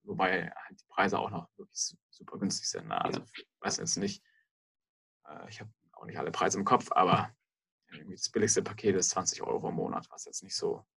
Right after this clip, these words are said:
Speaker 1: teuer ist.
Speaker 2: Ja, stimmt. Ähm, wenn man mal euren Funnel durchgeht, ähm, w-, was hast du in den letzten Jahren für Erfahrungen gemacht, was da so der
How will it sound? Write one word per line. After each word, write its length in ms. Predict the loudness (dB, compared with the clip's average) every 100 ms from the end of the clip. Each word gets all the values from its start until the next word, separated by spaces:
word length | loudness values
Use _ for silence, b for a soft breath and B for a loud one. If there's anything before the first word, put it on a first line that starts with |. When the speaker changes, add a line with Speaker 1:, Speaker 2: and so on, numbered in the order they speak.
| _
Speaker 1:
teuer 320 | -10 -8 -8
ist. 220 | -8 -10 _ _ _ _ 0
Speaker 2:
Ja, 160 | 0 0 -20 -10
stimmt. 420 | -2 -2 -2 -10 _ -20 _ b b b b -8 4
Ähm, 420 | 8 8 6 -4 0
wenn 220 | 8 10
man 320 | 12 12 10
mal 260 | 10 12 12
euren 460 | 12 12 6 4
Funnel 340 | 6 10 12 12
durchgeht, 720 | 12 10 8 6 6 4 -8 _ _ _ -4
ähm, 640 | 6 6 8 4 2 -4 _ -12
w-, 360 | -8 -4 -4 -6 -8 4
was 300 | 6 8 6
hast 160 | 8
du 60 | 10
in 80 | 12
den 100 | 12
letzten 260 | 10 8
Jahren 400 | 10 10 10 8
für 160 | 10 10
Erfahrungen 480 | 10 10 10 10 8
gemacht, 360 | 8 6 6
was 180 | 2 8
da 140 | 10
so 360 | 12 12 10 6 B B B 10
der 480 | 12 12 10 6